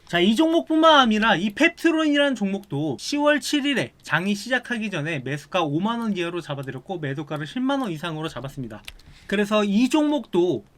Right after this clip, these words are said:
이날을 기점으로 매수에 들어간 다음에 그 뒤로 주가가 올라가서 두 배 이상의 수익을 가져갈 수 있었단 말이에요. 그러니까 우리가 올라간 다음에 떠드는 게 아니라 밑에서부터 미리 자리를 잡고 기다리기 때문에 이렇게 높은 수익을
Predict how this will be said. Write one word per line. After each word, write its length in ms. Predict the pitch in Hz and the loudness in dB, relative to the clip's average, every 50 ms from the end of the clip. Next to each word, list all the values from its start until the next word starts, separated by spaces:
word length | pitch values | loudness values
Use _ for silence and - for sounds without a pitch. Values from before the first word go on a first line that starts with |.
| _ - | _ -4
이날을 480 | 165 220 262 277 285 285 294 294 254 | 0 2 4 4 4 4 4 2 0
기점으로 680 | - - 208 202 - 247 233 233 226 240 233 240 226 | 0 -2 -4 -4 -2 -2 -2 0 0 -2 -2 -2 -2
매수에 460 | 180 156 147 156 156 - 202 196 196 196 | 0 0 -2 -2 -2 -4 -2 -2 -2 -2
들어간 460 | 202 - 151 170 190 190 190 170 151 | -2 -4 -6 -4 -4 -4 -4 -4 -4
다음에 340 | 143 131 127 147 147 131 - | -4 -4 -4 -4 -6 -6 -8
그 240 | - - 196 254 247 | -6 -4 -2 -2 -2
뒤로 320 | 202 - 202 175 208 214 | -2 -4 -4 -4 -4 -4
주가가 500 | 202 - - 147 - - 160 151 170 165 | -6 -6 -10 -12 -8 -8 -8 -4 -4 -4
올라가서 840 | 160 160 135 135 175 196 220 233 226 208 190 160 - 170 151 120 - _ - - - - | -4 -4 -4 -4 -4 -4 -4 -4 -2 -2 -4 -4 -4 -8 -10 -10 -10 _ -20 -20 -20 -12
두 220 | - - 214 262 240 | -6 -4 -4 -2 0
배 140 | 320 311 | 0 0
이상의 380 | 294 277 233 226 247 240 240 240 | 0 0 -2 -4 -4 -4 -4 -6
수익을 420 | 214 - 240 220 202 202 208 208 | -6 -6 -6 -6 -6 -4 -6 -8
가져갈 420 | 202 - 147 143 143 151 143 147 139 | -6 -6 -6 -6 -6 -6 -6 -6 -8
수 100 | - 139 | -8 -12
있었단 400 | 123 117 - 170 - 170 143 135 | -12 -10 -10 -8 -8 -6 -6 -6
말이에요. 320 | 123 117 113 110 107 110 - | -8 -10 -12 -14 -16 -14 -10
그러니까 220 | - 240 240 277 254 | -8 -4 0 2 2
우리가 340 | 214 208 208 214 233 233 208 | 2 2 0 0 2 2 2
올라간 580 | 170 156 165 208 247 302 311 277 294 294 269 | 2 2 2 4 4 6 6 6 6 4 4
다음에 340 | 262 269 240 233 226 233 220 | 4 2 2 2 2 0 -2
떠드는 360 | 208 233 220 226 226 233 233 | -4 -6 -6 -4 -4 -4 -4
게 80 | 220 233 | -2 -2
아니라 400 | 196 156 131 143 185 190 - - _ _ - | -2 -2 -2 -2 -2 -2 -4 -4 _ _ -8
밑에서부터 800 | 165 196 202 - 269 269 - 262 247 247 226 - 202 170 135 - _ _ _ - | -6 -6 -4 -2 -2 -2 0 -2 -4 -4 -6 -6 -4 -6 -6 -6 _ _ _ -6
미리 460 | 151 175 202 233 247 247 269 269 226 | -2 0 0 0 0 0 0 0 0
자리를 420 | - 180 165 170 196 196 190 202 | 2 2 2 2 2 0 -2 -2
잡고 520 | 196 160 151 143 - 170 175 175 180 185 - | -2 -4 -6 -6 -4 -2 -2 -2 -2 -2 -6
기다리기 600 | - - - 180 180 240 247 247 247 214 240 214 | -8 -6 -4 0 2 2 2 2 0 -2 -4 -4
때문에 500 | - 233 226 214 190 165 143 143 151 131 - | -4 -4 -2 -2 -2 -2 -4 -4 -6 -6 -4
이렇게 380 | 170 190 208 208 - 226 220 | -4 -2 -2 -2 -2 -2 -2
높은 420 | 156 147 170 185 - - 254 247 226 | 0 0 -2 -2 -2 -4 -4 -4 -4
수익을 480 | 202 247 233 214 202 208 233 202 135 | -4 -2 -2 -2 -2 -2 -4 -6 -6